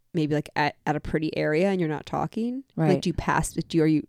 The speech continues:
Speaker 1: you see people and you don't talk?
Speaker 2: Right. Like, do you put your eyes down? Is it, like, New York City, you know? <laughs>
Speaker 1: Or could you, like, communicate with,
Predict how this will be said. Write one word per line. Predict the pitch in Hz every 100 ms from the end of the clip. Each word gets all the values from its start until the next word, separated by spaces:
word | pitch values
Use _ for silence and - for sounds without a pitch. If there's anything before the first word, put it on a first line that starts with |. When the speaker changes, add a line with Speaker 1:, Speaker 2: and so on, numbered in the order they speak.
| -
Speaker 1:
you | 170 147
see | - - - 175 208
people | - 262 285
and | 269
you | 262
don't | 254
talk? | - 247 247 - - _ _ _ _ _ _ - -
Speaker 2:
Right. | 185 180
Like, | 160 160
do | 165
you |
put | 156 180 -
your | -
eyes | 147 151 -
down? | 147 156
Is | 170 160
it, | 151
like, | 156 143
New | 156 151
York | 147 175
City, | - 143 147 165 202 -
you | 185
know? | 143 135 262
<laughs> | 208
Speaker 1:
Or | 202 202
could | 233 190
you, | 208
like, | 190 170 -
communicate | 185 170 185 190 214 185
with, | 165 139